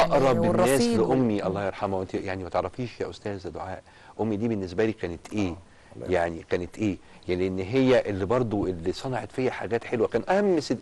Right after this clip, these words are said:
Speaker 1: أهم اتنين ستات عندي في حياتي، في حياتي، أهم اتنين في حياتي، أمي الله يرحمها ومراتي.
Speaker 2: أيوة.
Speaker 1: بجد. فهي وقفت مع أمي، آه، وده شيء يعني يمكن من خلال برنامج حضرتك المحترم، أي زوجة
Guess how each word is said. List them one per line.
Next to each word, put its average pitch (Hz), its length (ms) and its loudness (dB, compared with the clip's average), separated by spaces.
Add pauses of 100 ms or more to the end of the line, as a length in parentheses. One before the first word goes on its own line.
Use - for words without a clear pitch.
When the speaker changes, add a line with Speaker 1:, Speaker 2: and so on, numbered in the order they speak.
Speaker 1:
أهم 170 220 0
اتنين 160 180 -2
ستات 135 300 -6
عندي 127 220 -6
في - 80 -12
حياتي، 113 440 2 (480)
في 113 80 4
حياتي، 120 500 2
أهم 202 220 6
اتنين 175 260 4
في - 120 -6
حياتي، 101 480 -4 (500)
أمي 120 380 -2 (280)
الله 95 180 -2
يرحمها 101 460 -6 (320)
ومراتي. 80 560 -14 (440)
Speaker 2:
أيوة. 135 140 -8
Speaker 1:
بجد. 110 300 -2 (540)
فهي 123 240 6
وقفت 127 380 2
مع 104 200 -2
أمي، 117 380 -4 (480)
آه، 92 260 6
وده 98 260 0
شيء 123 300 0 (100)
يعني 92 280 -6
يمكن 107 240 -4
من 92 120 -6
خلال 113 240 2
برنامج 98 420 -4
حضرتك 101 300 -6
المحترم، 98 440 -6 (540)
أي 127 140 -6
زوجة 110 260 -10